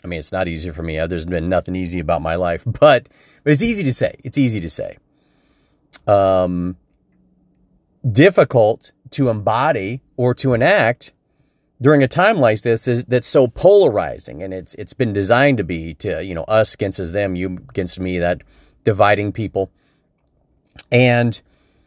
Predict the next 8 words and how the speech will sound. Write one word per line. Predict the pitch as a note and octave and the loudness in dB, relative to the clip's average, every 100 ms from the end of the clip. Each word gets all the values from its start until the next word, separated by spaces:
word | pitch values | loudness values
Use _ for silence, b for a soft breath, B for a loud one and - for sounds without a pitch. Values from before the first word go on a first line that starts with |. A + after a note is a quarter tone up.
| _ _ _ _ _ | _ _ _ _ _
your | D3 C#3+ | 2 4
real | A#2 B2 G#3 G3+ | 4 2 2 0
job | G#2+ A2+ F2 F#2 G2+ b b b _ | 0 0 0 -4 -6 b b b _
is | A2 F#2 D2 F#2 - | -8 -6 -6 -8 -6
to | A2+ | 0
do | B2 D3+ | 4 6
the | F3+ | 4
work | G#2 E2+ - | 2 0 -2